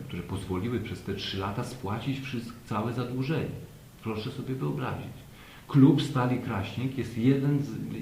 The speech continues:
jednym z lepiej funkcjonujących klubów, jeżeli chodzi o zadłużenie. Oczywiście, że oszczędzają. Oszczędzają na piłkach, pewnie oszczędzają na wielu rzeczach. Tak samo zresztą jak my tutaj w urzędzie.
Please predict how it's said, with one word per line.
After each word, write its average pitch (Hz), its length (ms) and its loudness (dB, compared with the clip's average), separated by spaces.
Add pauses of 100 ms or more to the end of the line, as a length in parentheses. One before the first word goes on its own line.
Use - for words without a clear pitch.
jednym 131 340 4
z 101 140 -4
lepiej 127 380 0 (220)
funkcjonujących 127 720 2
klubów, 117 340 2 (400)
jeżeli 120 260 4
chodzi 123 300 2
o 123 60 2
zadłużenie. 147 720 2 (680)
Oczywiście, 139 580 4
że 101 200 2 (200)
oszczędzają. 107 760 4 (100)
Oszczędzają 101 500 4
na 104 100 8
piłkach, 113 500 6
pewnie 98 300 -2
oszczędzają 98 520 0 (220)
na 104 260 2 (300)
wielu 104 280 6
rzeczach. 135 360 0
Tak 131 140 -4
samo 147 240 0
zresztą 147 300 0
jak 143 180 0
my 156 60 4
tutaj 143 280 0
w 143 100 2
urzędzie. 151 400 -2